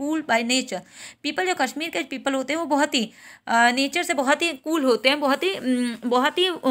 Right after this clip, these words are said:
जो है, अ, बहुत ही वो लोग ठंडे नेचर के होते हैं। सेकंड है महाराष्ट्र, "Here males, uh, put on the dhoti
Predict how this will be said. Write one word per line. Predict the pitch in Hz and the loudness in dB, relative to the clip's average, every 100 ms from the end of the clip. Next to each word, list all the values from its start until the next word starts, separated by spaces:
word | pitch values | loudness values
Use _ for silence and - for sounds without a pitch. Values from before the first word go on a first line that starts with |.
| 254 247 240 233 | 4 4 2 -2
जो | 220 247 | -2 2
है, | 247 349 - | 2 2 2
अ, | 233 220 214 - _ _ _ _ _ _ _ _ _ - - _ - | 2 2 0 -8 _ _ _ _ _ _ _ _ _ -20 -20 _ 0
बहुत | 285 320 | 2 2
ही | 359 | 2
वो | 330 | 4
लोग | 294 294 - | 2 0 -2
ठंडे | 240 226 302 311 | -2 0 -2 -2
नेचर | 240 220 247 | -2 -2 -2
के | 220 359 | -2 -4
होते | 330 208 - | -2 -4 -4
हैं। | 370 381 214 185 165 165 _ - - - | -4 -2 -2 -2 -8 -16 _ -20 -14 -8
सेकंड | 277 359 | -4 -2
है | 392 370 | -2 0
महाराष्ट्र, | 269 262 269 220 180 | -2 0 -4 -6 -8
"Here | 185 220 320 381 | -6 -2 -2 -2
males, | 285 311 370 330 | -2 -2 -2 -4
uh, | 285 277 269 | -2 0 -2
put | 285 311 - 247 | -2 -8 -8 -8
on | 247 | -6
the | 269 | -4
dhoti | 220 202 196 285 | -2 -2 -2 -4